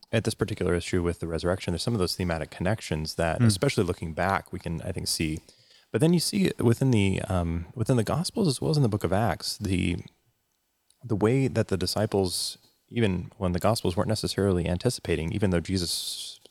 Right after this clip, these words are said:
Speaker 1: seems to give them some clear indication that they
Speaker 2: Right.
Speaker 1: should be.
Speaker 2: Some hints.
Speaker 1: Yeah, but yet they're,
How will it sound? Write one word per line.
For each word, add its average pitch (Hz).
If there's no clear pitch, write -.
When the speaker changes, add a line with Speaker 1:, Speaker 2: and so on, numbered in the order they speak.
Speaker 1:
seems -
to -
give 135
them 131
some 117
clear 120
indication -
that 123
they 120
Speaker 2:
Right. 95
Speaker 1:
should 175
be. 87
Speaker 2:
Some 104
hints. 98
Speaker 1:
Yeah, 110
but -
yet 110
they're, 98